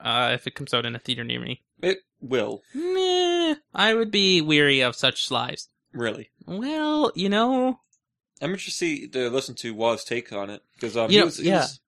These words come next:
Speaker 1: Yeah,
Speaker 2: complaining
Speaker 1: definitely.
Speaker 2: about the trailer when it was first released, or the first demo scene, 'cause
Speaker 1: Yeah.
Speaker 2: it didn't have the trailer yet.
Speaker 1: Right.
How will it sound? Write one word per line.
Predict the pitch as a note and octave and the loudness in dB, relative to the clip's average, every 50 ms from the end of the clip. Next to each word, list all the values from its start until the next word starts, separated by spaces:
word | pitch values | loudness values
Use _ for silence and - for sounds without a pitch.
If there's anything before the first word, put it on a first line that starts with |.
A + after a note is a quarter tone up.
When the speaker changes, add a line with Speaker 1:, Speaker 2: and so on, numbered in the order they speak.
| _ _ - | _ _ -6
Speaker 1:
Yeah, | C#3+ C#3+ | -4 -2
Speaker 2:
complaining | C3+ - - F3+ G3 | 0 2 2 4 4
Speaker 1:
definitely. | G3 E3 D3+ | 4 4 4
Speaker 2:
about | C#3+ C3+ - | 2 2 2
the | B2 | -2
trailer | A2 - D3+ D3 C#3 C3 | -6 -4 -2 -2 0 -2
when | B2 A#2 | -2 -4
it | A2 | -6
was | G#2 - | -8 -8
first | - B2+ A#2 - - | -8 -8 -8 -8 -8
released, | A#2 A#2+ B2+ A2+ - - | -8 -6 -6 -6 -6 -6
or | C3+ | -6
the | B2+ B2+ | -6 -6
first | - - D3+ C#3+ - - - | -4 -2 -2 -2 -2 -2 0
demo | D3+ D3 C#3+ C#3 C3 A#2 | 2 2 2 2 -2 -4
scene, | - - - - D#2+ - _ - | -6 -10 -14 -14 -16 -16 _ -2
'cause | - E3 | 2 4
Speaker 1:
Yeah. | D#3+ | 4
Speaker 2:
it | D3 | 4
didn't | C3 C3+ | 4 2
have | B2+ B2+ A2+ G#2+ | 2 2 2 0
the | A2+ | -6
trailer | - C3 B2 A#2 G#2+ G#2 - | -6 -4 -4 -4 -4 -4 -6
yet. | - A2 - _ _ _ - | -8 -10 -12 _ _ _ -4
Speaker 1:
Right. | D3 C#3+ C3 A#2+ - - | 0 0 0 0 0 -6